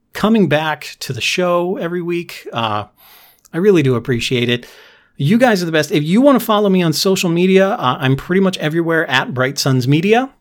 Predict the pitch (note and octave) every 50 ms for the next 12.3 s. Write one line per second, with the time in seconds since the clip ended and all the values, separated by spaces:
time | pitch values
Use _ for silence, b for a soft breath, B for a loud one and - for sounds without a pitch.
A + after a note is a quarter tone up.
0 | _ _ _ _ _ _ _ _ _ _ _ _ _ _ _ _ - _ _ -
1 | C#3+ C3 C3 B2+ B2+ C3 C3 B2+ B2 B2+ - - C3+ A#2 A#2 B2 - B2+ C3+ C#3+
2 | C#3+ - - G#3 A3 A3 G#3+ - - - - F#3+ G3 G#3 - F#3+ F#3 F#3 F3+ -
3 | E3 C#3 - C#3 C3 - E3 D#3+ E3 E3 D#3+ E3 E3 E3 F3 F3 C#3 C3 C3 B2+
4 | B2 B2 B2+ C#3+ - B2+ A#2 A2+ A2+ A2+ A2 A2+ B2+ A#2+ C3 C3+ C3+ - - C#3
5 | C3+ C3+ C3+ C#3+ - D#3 C3+ C#3 C3 - C3+ C3+ C3 B2+ C3 C3+ A#2+ A#2 A#2 C3+
6 | C#3+ C#3 - C3+ B2 B2 B2 B2 A#2+ B2 - - A#2+ A2 G#2 G#2 G#2 - - F#3
7 | F3 E3 - D#3+ D#3+ D3+ D3 - - B B B B B B B B B B B
8 | B B B D3 D3 D#3+ E3+ D#3+ - - - - A3 A3+ A3+ A3 - - A3+ A3
9 | A#3 C4 D4 C#4+ B B B B B B - - B2+ C3 B2+ - - - D#3 E3+
10 | E3+ F3 F3+ - C#4 B3 D#3+ C#3+ B2 B2+ C3+ C3+ - - C#3+ C3+ C3+ D3 C#3+ B2+
11 | A#2+ D3+ D3 D3+ E3 D#3+ F3+ C#3 C3+ C3+ C#3 D3+ C#3+ B2 A#2+ A#2 C3 A#2+ A#2+ C3+
12 | C#3+ C3+ A#2+ A#2 A#2+